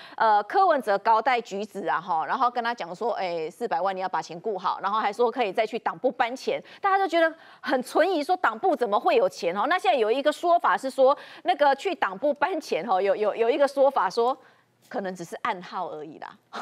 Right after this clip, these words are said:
可能只是暗号。啊，党部搬钱是指什么意思？然后但是呢，不是叫你去党部，你可能是叫你去别的哈，他们暗号中的一个地点哈，去拿钱。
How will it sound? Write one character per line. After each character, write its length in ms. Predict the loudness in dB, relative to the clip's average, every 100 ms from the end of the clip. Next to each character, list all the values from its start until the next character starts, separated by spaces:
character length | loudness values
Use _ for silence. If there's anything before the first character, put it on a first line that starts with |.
| -6 -2
可 100 | -2
能 80 | -2
只 60 |
是 360 | -4 -4 -4 -4 -2
暗 180 | -2
号。 140 | 0 0
啊， 260 | 2 2 0 -10 -6
党 180 | -4 0
部 120 | 0
搬 160 | 0 0
钱 140 | -4
是 180 | -4 -6
指 220 | -6 -8
什 200 | -2 -2
么 140 | 0 -2
意 160 | -2 -4
思？ 200 | -6 -2
然 100 | 0
后 40 |
但 140 | 0 -2
是 120 | 0
呢， 120 | 0
不 140 | 0 -4
是 80 |
叫 160 | 0 -2
你 140 | -2
去 100 | -6
党 220 | -4 -4 -4
部， 140 | -2
你 100 | -2
可 220 | -2 -2 0
能 120 | 0
是 100 | -4
叫 220 | 0 -2
你 100 | -2
去 240 | -2 -2 -4 -12 -20 _ -4
别 240 | 4 4
的 180 | 4 2
哈， 200 | 2 0
他 120 | 0
们 100 | -4 0
暗 180 | -2 0
号 180 | 0 2
中 200 | 2 0
的 100 | 0
一 20 |
个 80 | 0
地 200 | 2 0
点 220 | 0 -2
哈， 180 | -2 -2
去 180 | -4 -2
拿 220 | -2 -2
钱。 320 | -4 -8